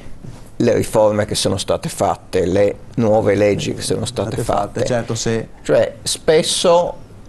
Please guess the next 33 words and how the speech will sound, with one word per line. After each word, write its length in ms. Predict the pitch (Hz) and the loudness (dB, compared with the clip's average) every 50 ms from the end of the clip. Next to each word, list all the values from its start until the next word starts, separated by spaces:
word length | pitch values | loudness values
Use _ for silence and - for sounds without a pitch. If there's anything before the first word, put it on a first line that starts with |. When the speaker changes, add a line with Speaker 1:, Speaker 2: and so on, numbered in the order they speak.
| - - | -12 -4
Speaker 1:
noi 180 | - 147 131 143 | 0 2 2 2
possiamo 680 | - - 123 - - - 143 123 117 113 110 104 - - - - - - - | 0 -2 -4 -2 2 2 2 4 4 2 2 0 -2 -4 -8 -14 -14 -14 -14
chiederci 760 | - - 151 143 127 123 123 143 143 - - - - - - - | -2 2 4 4 6 6 4 2 2 2 0 -2 -2 -2 -4 -6
se 480 | - - - - - - 123 - - - - - - - - - - - - - - | -4 -2 0 2 4 4 4 2 0 -4 -12 -18 -18 -20 -20 -20 -20 -20 -20 -6 -6
intanto 420 | 143 - - - 117 127 - 120 | -4 -2 0 0 0 2 2 4
erano 180 | 117 117 117 113 | 4 4 4 2
delle 260 | 107 107 101 107 107 | 2 2 2 4 2
buone 520 | 107 110 120 120 113 107 101 101 104 101 - | 4 4 4 6 6 6 4 2 0 -2 -2
riforme, 760 | - - - - - 117 101 92 - - - - - - - - - - - - - | -2 -4 -4 -4 0 2 2 2 2 0 -2 -4 -6 -8 -8 -10 -14 -18 -20 -14 -6
non 200 | - 113 101 107 | -2 -2 -2 0
sempre 680 | - - - 123 117 101 - - - 92 - - - - - - - - - | -2 0 2 2 2 0 0 -2 0 0 0 -2 -4 -12 -16 -16 -18 -14 -12
ci 40 | - | -8
sono 240 | - - 95 92 92 | -4 -4 -2 -2 -2
delle 180 | 98 - 85 90 | -4 -2 -2 -2
buone 340 | 101 98 95 95 92 85 | 0 0 0 0 0 -2
riforme. 680 | - 104 - - - - - - - 82 60 57 - 135 - - | -2 -4 -4 -4 -4 -2 -2 -2 -4 -4 -6 -8 -10 -12 -14 -8
Speaker 2:
Beh, 140 | - 185 156 | -4 -2 -2
ma 120 | - 113 110 | 0 0 0
però, 160 | 110 - 143 | 0 2 2
Speaker 1:
Diciamo, 280 | 139 135 120 107 107 110 | 2 2 2 2 0 0
Speaker 2:
mi 100 | 127 135 | 0 0
permetta, 320 | 139 151 143 139 151 151 180 | 0 0 0 0 2 4 6
Speaker 1:
però, 140 | 175 180 190 202 | 6 8 8 8
Speaker 2:
però 120 | 196 - 165 | 6 4 2
bisognerà 440 | 151 135 - 190 160 135 135 139 135 | 0 0 0 2 2 2 2 2 0
Speaker 1:
no, 60 | - | 0
Speaker 2:
pur 160 | - 143 131 | 0 0 0
Speaker 1:
eh, 20 | - | 0
Speaker 2:
provarci, 580 | - 135 135 139 143 143 127 120 - - 127 | 0 0 2 4 4 4 2 2 0 -2 -2
no? 160 | 120 127 147 143 | 0 0 2 2
Perché 220 | 127 123 120 123 | 0 0 -2 -2
se 140 | 120 - 120 | -2 0 0
no 280 | 123 139 165 - - | 2 2 2 0 -2